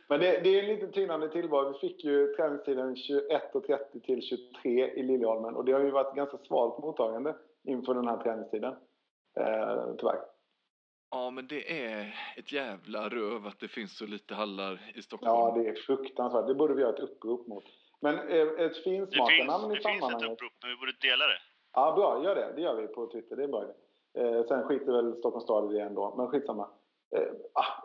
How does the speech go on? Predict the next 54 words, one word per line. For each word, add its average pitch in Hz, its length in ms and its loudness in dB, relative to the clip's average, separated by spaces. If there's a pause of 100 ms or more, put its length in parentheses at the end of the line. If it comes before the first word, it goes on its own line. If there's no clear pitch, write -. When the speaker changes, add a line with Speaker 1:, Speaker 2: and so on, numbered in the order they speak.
Speaker 1:
okej, 170 320 4
jag 156 100 6
gör 143 220 6
det 131 80 2
politiska 123 420 -6
inlägget. 104 320 -8 (540)
Man 160 160 0
bygger 147 320 2
alltså 143 220 0
Friends 110 420 -4
för 127 80 -6
tre 113 200 -2
miljarder. 107 360 -2
Man 127 160 0
bygger 117 380 2 (320)
Tele 123 160 2
två 120 240 2
Arena 113 260 2
för 113 80 -8
två 110 220 0
miljarder. 104 500 -4
Och 143 200 0
inte 190 320 0
säga 180 380 4
till 123 260 0
Peab 107 480 2
och 117 380 4
vilka 113 200 -2
det 117 60 -4
nu 113 100 -8
var 107 160 0
som 110 160 -12
byggde 107 200 -6
den 107 100 -8
andra. 98 240 -6 (640)
Eh, 127 260 2
inte 156 180 0
säga 156 260 4
till 139 100 0
dem 117 180 0
och 113 60 -8
säga: 107 300 2 (540)
"Hej, 220 420 2
ni 190 120 0
får 175 180 4
det 156 60 6
här, 139 240 4
det 143 60 -2
blir 143 140 -2
kanon. 120 420 -4 (140)
Men 151 160 0
ni 165 60 0
måste 175 260 0
bygga 123 460 2